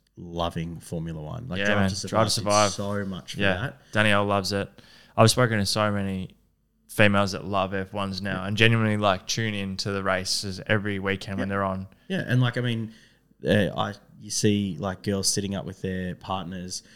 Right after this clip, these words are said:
Speaker 1: watching the, like, the Formula One from Azerbaijan and
Speaker 2: Yeah.
Speaker 1: stuff like that,
Speaker 2: <laughs>
Speaker 1: and it's like, like, how did they do this? How did, and it was just they, they told,
Speaker 2: Mm.
Speaker 1: I hate to throw it back to what we started with, but they started telling stories.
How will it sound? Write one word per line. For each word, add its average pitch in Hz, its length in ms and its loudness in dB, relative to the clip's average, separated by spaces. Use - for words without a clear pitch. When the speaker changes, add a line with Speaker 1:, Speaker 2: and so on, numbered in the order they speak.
Speaker 1:
watching 95 340 -2
the, 95 200 -4
like, 90 240 -10
the 190 100 -2
Formula 196 360 2
One 95 220 0
from 95 160 -6
Azerbaijan 90 880 -4
and 117 100 4
Speaker 2:
Yeah. 123 120 10
Speaker 1:
stuff 107 120 6
like 110 100 6
that, 104 280 2
Speaker 2:
<laughs> 98 60 -6
Speaker 1:
and 92 40 -6
it's - 180 -12
like, 90 200 -8
like, 95 220 -2
how 117 240 -2
did 120 220 -2
they 101 120 -2
do 95 200 -10
this? - 220 -16
How 95 120 -8
did, 95 120 -10
and 95 200 -10
it 69 60 -14
was 104 120 -12
just - 240 -10
they, 104 220 2
they 104 220 -6
told, 104 400 -4
Speaker 2:
Mm. 110 280 2
Speaker 1:
I - 40 -12
hate 92 160 -6
to - 40 -20
throw 98 200 -12
it - 80 -18
back 95 160 -6
to 101 100 -10
what 98 120 -10
we 95 80 -12
started 117 260 0
with, 92 160 -4
but 73 120 -12
they 95 120 -4
started 107 320 -6
telling 107 260 -4
stories. - 600 -4